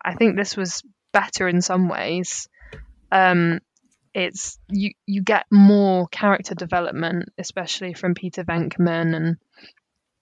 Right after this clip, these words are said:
Winston gets a little bit more character development as well, although I would argue that he could have more, but anyway. Um,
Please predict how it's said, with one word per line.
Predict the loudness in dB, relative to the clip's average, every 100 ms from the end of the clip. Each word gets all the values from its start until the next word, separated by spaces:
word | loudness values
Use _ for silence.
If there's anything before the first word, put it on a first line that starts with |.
| -20 _ -20 -2
Winston | 0 0 2 0
gets | 0 -6
a | -6
little | -6
bit | -2
more | 2 2
character | 0 -4 -6 -6
development | -10 -6 -2 -2 -2 -4
as | -6 -6
well, | -4 -2 -2 -4 -8 -20 -18 -4
although | 2
I | 4 4
would | 2
argue | -2 -4 -6 -8
that | -8 -10
he | -16 -16 -16 _ _
could | -10 -8
have | -4
more, | -2 -2 -4 -6 -8 -4
but | -2 -2 -8 _ _ _ -8
anyway. | -6 -6 -6 -8 -8 _ -20 _ _ _ 2
Um, | 4 8 8 6 2